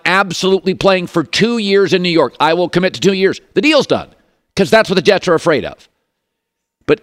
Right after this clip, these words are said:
Aaron's indifference is all he has these days, right? Like, he's not winning playoff games. He's not gonna be Brady or Mahomes. He's not gonna win that much. And in the last three and four years, his superpower has been R E L A X, relax.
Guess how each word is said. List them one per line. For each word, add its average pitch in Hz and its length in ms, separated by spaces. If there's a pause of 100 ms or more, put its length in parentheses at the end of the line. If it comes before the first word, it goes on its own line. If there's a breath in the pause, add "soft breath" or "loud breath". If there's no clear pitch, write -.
Aaron's 220 520
indifference 165 920
is 139 140
all 165 180
he 160 80
has 139 260
these 101 220
days, - 400
right? 147 300
Like, 147 120
he's 147 140
not 196 180
winning 185 200
playoff 160 360
games. 90 460 (360)
He's 131 160
not 165 180
gonna 175 120
be 175 120
Brady 151 640 (180 soft breath)
or 147 180
Mahomes. 147 560
He's 117 120
not 156 120
gonna 160 140
win 156 120
that 117 140
much. 98 340 (320 loud breath)
And 160 120
in 175 80
the 170 80
last 190 320
three 202 180
and 180 160
four 185 260
years, 180 440
his 180 180
superpower 151 720
has 123 140
been 156 280
R 160 220
E 170 180
L 170 200
A 175 80
X, 185 400
relax. 165 580